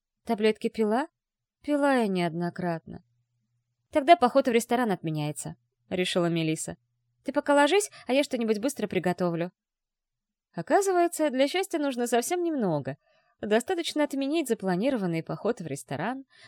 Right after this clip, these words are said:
улечься на любимый диван, закрыть глаза и расслабиться. Доносившиеся с кухни звуки, журчание воды и звон посуды успокаивали.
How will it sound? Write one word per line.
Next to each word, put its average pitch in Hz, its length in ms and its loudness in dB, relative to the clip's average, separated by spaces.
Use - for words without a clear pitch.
улечься 285 480 0
на 240 120 0
любимый 214 400 0
диван, 170 520 -4
закрыть 185 480 -2
глаза 151 500 -6
и 196 80 -2
расслабиться. 151 840 -4
Доносившиеся 247 640 -2
с - 60 -6
кухни 240 320 -2
звуки, 240 520 -6
журчание 165 680 -4
воды 156 460 -4
и 269 40 0
звон 156 340 -6
посуды 202 680 -10
успокаивали. - 880 -8